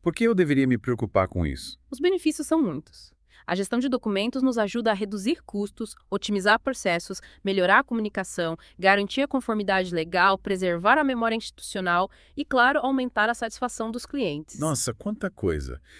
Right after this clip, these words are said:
Speaker 1: Parece que a gestão de documentos é a solução pra todos os problemas da empresa.
Speaker 2: É claro que não é a solução pra todos os problemas, mas ela com certeza contribui para a melhoria da gestão da empresa como um todo.
Speaker 1: Legal.
Speaker 2: Uhum.
Speaker 1: Mas me fala uma coisa,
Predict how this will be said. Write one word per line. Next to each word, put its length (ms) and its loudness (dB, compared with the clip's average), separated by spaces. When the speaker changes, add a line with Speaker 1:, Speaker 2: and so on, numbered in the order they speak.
Speaker 1:
Parece 260 0
que 120 0
a 60 6
gestão 320 -2
de 80 -4
documentos 520 0
é 60 4
a 40 2
solução 480 -2
pra 140 0
todos 280 0
os 120 -6
problemas 380 0
da 60 0
empresa. 500 -4
Speaker 2:
É 80 -16
claro 280 2
que 120 -8
não 280 2
é 100 2
a 60 0
solução 420 -4
pra 120 -4
todos 240 -6
os 60 -10
problemas, 480 -2
mas 180 -2
ela 260 -2
com 160 2
certeza 440 -4
contribui 640 -6
para 200 2
a 120 -4
melhoria 680 0
da 100 -2
gestão 300 -6
da 80 -4
empresa 400 -6
como 220 -10
um 40 -14
todo. 300 -14
Speaker 1:
Legal. 360 -6
Speaker 2:
Uhum. 160 -10
Speaker 1:
Mas 160 0
me 60 -2
fala 160 0
uma 120 0
coisa, 340 0